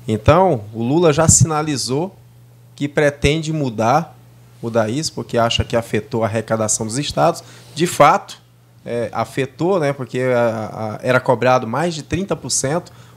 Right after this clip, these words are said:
hoje parece que o limite tá em dezessete, dezoito por cento. Então, isso, é, diminuiu bastante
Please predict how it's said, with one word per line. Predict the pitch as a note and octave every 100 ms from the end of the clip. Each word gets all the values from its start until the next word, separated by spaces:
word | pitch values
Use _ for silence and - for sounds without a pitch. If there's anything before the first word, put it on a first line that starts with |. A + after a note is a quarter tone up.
| -
hoje | A#2+ C#3+ D3
parece | C#3+ C3+ C3 C3+ -
que | C#3
o |
limite | B2+ B2 C3+ C3 C#3
tá | - B2
em | A#2+ A#2
dezessete, | G#2+ A#2+ - C#3 C#3+ D3
dezoito | B2 A#2 B2 A#2+
por | A#2+
cento. | - A#2+ C#3 - - - - -
Então, | A2 B2
isso, | C3+ C3+ - D3+ D3 C3+ A#2 A2 A2 -
é, | A2 A2 G#2+ G#2+ G#2 - - -
diminuiu | B2 A#2+ C3+
bastante | C#3 B2 - E3 G3 -